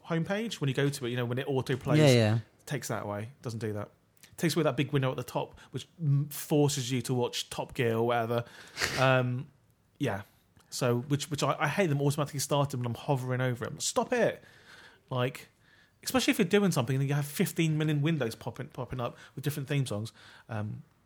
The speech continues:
Speaker 1: yeah. So I have that inbuilt.
Speaker 2: Well, not that you get many theme songs anyway, because
Speaker 1: Yeah.
Speaker 2: no one's writing any anymore, or no
Speaker 1: Yeah.
Speaker 2: one's, at least, uh, you know, um, kind of putting them on, on the shows. It's, yeah, it's really disappointing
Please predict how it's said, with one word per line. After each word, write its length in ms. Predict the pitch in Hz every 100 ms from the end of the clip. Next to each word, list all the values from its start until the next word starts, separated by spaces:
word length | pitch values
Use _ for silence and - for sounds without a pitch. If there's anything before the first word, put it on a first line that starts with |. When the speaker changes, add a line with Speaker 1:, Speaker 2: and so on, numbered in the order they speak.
| _ _ _
Speaker 1:
yeah. 260 | 160 117 90 - _ - -
So 200 | - 135
I 100 | 123
have 160 | 117 117
that 140 | 120
inbuilt. 360 | 123 113 107 - - 147
Speaker 2:
Well, 140 | 165
not 180 | 160 185
that 100 | 156
you 100 | 143
get 140 | 151
many 160 | 139 127
theme 240 | 117 139
songs 400 | 127 127 117 117 131
anyway, 300 | 127 110 104
because 380 | 113 131 117
Speaker 1:
Yeah. 60 | 117
Speaker 2:
no 100 | 127
one's 160 | 127 123
writing 520 | 120 165 147 107 101
any 200 | 101 104
anymore, 320 | 104 107 113
or 180 | 120 120
no 120 | 131
Speaker 1:
Yeah. 40 |
Speaker 2:
one's, 180 | 127 127 104
at 240 | 156 135
least, 260 | 131 131 127
uh, 200 | 127 120
you 100 | 127
know, 160 | 120 107 - - - -
um, 260 | 123 117 120
kind 140 | 127
of 140 | 120 120 - -
putting 260 | 143 135
them 120 | 127
on, 400 | 131 127 127 123 - -
on 160 | 139
the 80 | 131
shows. 480 | 120 170 170 104 104
It's, 180 | 165 143
yeah, 200 | 220 220
it's 180 | 190 180
really 120 | 233
disappointing 800 | 208 175 170 214 202 - 104 98